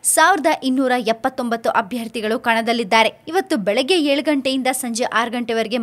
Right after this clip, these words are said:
ಮತದಾನ ನಡೆಯಲಿದೆ. ಮಾರ್ಚ್ ಹತ್ತನೇ ತಾರೀಕು ಲೋಕಸಭೆ ಚುನಾವಣೆಯನ್ನ ಚುನಾವಣಾ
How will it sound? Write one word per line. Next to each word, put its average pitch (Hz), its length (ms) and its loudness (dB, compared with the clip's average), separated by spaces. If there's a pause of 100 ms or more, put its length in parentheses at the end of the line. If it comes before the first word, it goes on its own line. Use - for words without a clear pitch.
ಮತದಾನ 226 440 -2
ನಡೆಯಲಿದೆ. 226 520 -2 (180)
ಮಾರ್ಚ್ 277 380 2
ಹತ್ತನೇ 277 260 -2
ತಾರೀಕು 247 380 -2
ಲೋಕಸಭೆ 220 520 -2
ಚುನಾವಣೆಯನ್ನ 220 680 -2 (320)
ಚುನಾವಣಾ 233 420 -2